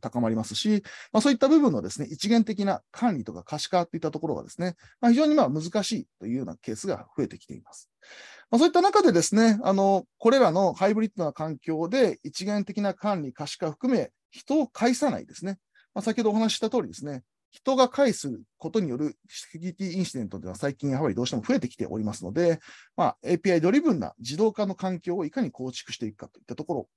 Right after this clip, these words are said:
ろ、まあ、はたまたですね、あの、ジャストインタイムなクレデンシャルで、例えばですけど、あの、まあ、シークレットのローテーションをしろと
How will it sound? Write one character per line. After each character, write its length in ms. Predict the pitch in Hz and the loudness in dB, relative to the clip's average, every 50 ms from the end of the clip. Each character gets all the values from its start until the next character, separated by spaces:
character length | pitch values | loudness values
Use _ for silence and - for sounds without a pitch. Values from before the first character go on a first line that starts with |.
| _ - | _ -18
ろ、 60 | - - _ _ _ _ - _ _ _ _ - - | -18 -18 _ _ _ _ -20 _ _ _ _ -6 -2
ま 60 | 185 | -2
あ、 20 | |
は 60 | 226 | 2
た 80 | - 330 | 4 4
ま 100 | 330 262 | 4 4
た 100 | 226 165 | 4 2
で 80 | 120 113 | 0 -2
す 140 | - - | -2 0
ね、 200 | 220 226 233 214 - _ _ - | 2 2 2 0 -2 _ _ -12
あ 60 | - 127 | -8 -6
の、 120 | 147 131 | -6 -4
ジ 120 | 131 143 185 | -2 -2 -2
ャ 40 | 202 | -2
ス 60 | - | 0
ト 100 | - 285 | 0 0
イ 60 | 277 | 0
ン 80 | 285 254 | 0 0
タ 100 | 349 349 | 2 2
イ 60 | 277 | 2
ム 60 | 214 | 0
な 100 | 147 135 | -2 -4
ク 140 | _ - 170 | _ -4 -4
レ 80 | 175 | -4
デ 120 | 165 185 185 | -2 -2 -4
ン 60 | 170 | -6
シ 100 | - - | -6 -8
ャ 80 | 104 90 | -10 -12
ル 80 | 92 | -10
で、 300 | 85 113 117 107 85 - _ _ _ _ _ - - | -10 -8 -8 -8 -10 -12 _ _ _ _ _ -8 -2
例 120 | 202 339 | 2 4
え 20 | 370 | 4
ば 80 | 349 | 4
で 80 | 226 170 | 4 2
す 80 | - - | 0 -2
け 100 | - 180 | -4 0
ど、 260 | 190 240 233 208 - - | 2 4 2 2 2 -2
あ 80 | - 160 | -6 -6
の、 240 | 160 160 160 156 - | -4 -4 -4 -4 -4
ま 80 | - 156 | -6 -6
あ、 20 | |
シ 120 | - - 240 | -4 -4 -2
ー 20 | |
ク 60 | 226 | -2
レ 60 | 285 | -2
ッ 20 | 247 | 0
ト 100 | - 262 | 2 2
の 80 | 240 | 4
ロ 120 | 196 220 254 | 4 2 2
ー 20 | 247 | 2
テ 80 | 285 | 0
ー 20 | 277 | -2
シ 100 | - 202 | -2 -4
ョ 40 | |
ン 280 | 165 147 - 160 170 - _ _ | -6 -6 -6 -8 -8 -8 _ _
を 120 | - 156 147 | -12 -10 -8
し 120 | - - | -4 -4
ろ 80 | 185 196 | -4 -6
と 100 | - | -6